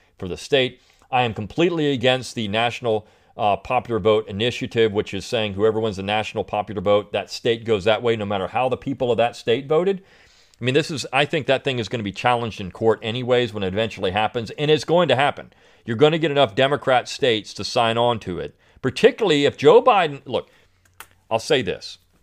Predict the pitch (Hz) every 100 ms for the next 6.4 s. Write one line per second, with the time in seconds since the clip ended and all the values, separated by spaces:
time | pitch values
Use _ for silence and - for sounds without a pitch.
0 | _ _ - 120 220 190 196 - 120 135
1 | 175 170 131 120 113 - 90 - - _
2 | _ _ _ _ _ _ _ _ _ -
3 | 123 139 151 143 127 123 - 131 117 -
4 | - 104 113 95 95 - 80 80 90 -
5 | 98 87 - _ _ _ 110 113 143 123
6 | 113 90 -